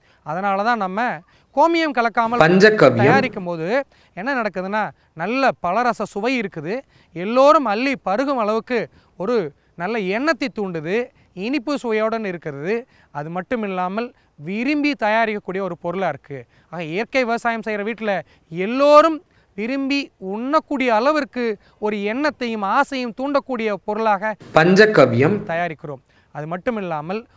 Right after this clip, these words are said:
Speaker 1: ஒவ்வொரு நிலையாக முதல் நாள், மூன்றாவது நாள், ஐந்தாவது நாள், ஏழாவது நாள், ஒன்பதாவது நாள், பதினோராவது நாள், இப்படி ஒவ்வொரு நிலையாக நம்ம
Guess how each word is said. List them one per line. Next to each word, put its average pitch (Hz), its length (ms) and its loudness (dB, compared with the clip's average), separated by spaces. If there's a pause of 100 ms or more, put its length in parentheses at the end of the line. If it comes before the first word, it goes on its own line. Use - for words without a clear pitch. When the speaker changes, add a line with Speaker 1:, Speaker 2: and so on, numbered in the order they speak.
(120)
Speaker 1:
ஒவ்வொரு 302 600 2
நிலையாக 254 800 0 (460)
முதல் 185 320 -2
நாள், 196 320 0 (300)
மூன்றாவது 214 580 2
நாள், 180 320 -2 (200)
ஐந்தாவது 208 560 2
நாள், 185 320 -2 (320)
ஏழாவது 214 520 4
நாள், 196 300 -2 (260)
ஒன்பதாவது 220 560 2
நாள், 208 260 -2 (260)
பதினோராவது 233 580 2
நாள், 160 240 -6 (220)
இப்படி 208 480 -6
ஒவ்வொரு 294 520 2
நிலையாக 220 800 -2 (220)
நம்ம 190 200 -8